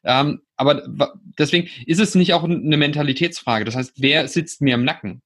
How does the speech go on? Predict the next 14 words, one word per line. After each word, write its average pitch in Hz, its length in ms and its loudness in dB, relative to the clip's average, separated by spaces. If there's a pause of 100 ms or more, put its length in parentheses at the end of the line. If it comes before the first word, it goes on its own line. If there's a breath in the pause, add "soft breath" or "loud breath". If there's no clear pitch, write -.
(140)
Habe 127 240 -2
ich 131 60 -4
jetzt 135 260 -2
einen 123 160 0
Family 156 380 0
Office? 135 480 0
Habe 123 100 -2
ich 117 60 -2
jetzt 123 180 -6
einen 120 100 0
Venture 120 260 0
Capitalist 139 600 -2
im 123 100 -2
Rücken? 123 340 -4